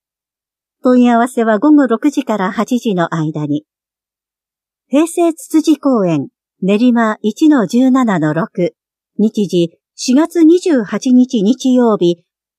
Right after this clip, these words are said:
午前九時半から正午、雨天中止。申し込み先、リサイクルU。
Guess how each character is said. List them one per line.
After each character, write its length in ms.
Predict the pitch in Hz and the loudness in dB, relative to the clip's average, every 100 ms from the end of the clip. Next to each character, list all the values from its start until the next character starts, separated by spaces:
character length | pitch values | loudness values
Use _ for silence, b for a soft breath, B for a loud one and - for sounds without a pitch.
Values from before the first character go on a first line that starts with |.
| _ | _
午 140 | - 254 | -4 -2
前 220 | 220 185 | 0 -2
九 140 | 151 185 | -2 -4
時 140 | 269 | -4
半 280 | 277 277 196 | -2 -2 -2
か 140 | 175 | -4
ら 140 | 160 - | -4 -4
正 300 | - 202 170 | -2 -2 0
午、 200 | 160 - _ _ - | -4 -6 _ _ -6
雨 120 | 233 | -4
天 260 | - 160 143 | -2 -4 -6
中 220 | - 165 | -4 -4
止。 40 | |
申 260 | 175 - - _ _ _ _ _ 202 214 | -4 -12 -12 _ _ _ _ _ -2 -2
し 100 | 233 | -2
込 100 | 226 | -2
み 120 | 196 247 | -2 -2
先、 480 | 202 - 190 190 _ _ | -4 -4 -4 -4 _ _
リ 140 | 202 233 | -4 -2
サ 200 | 330 330 | 0 -2
イ 80 | |
ク 140 | 277 180 | -2 -4
ル 200 | 160 - | -4 -4
U。 340 | 160 208 160 | -2 0 -2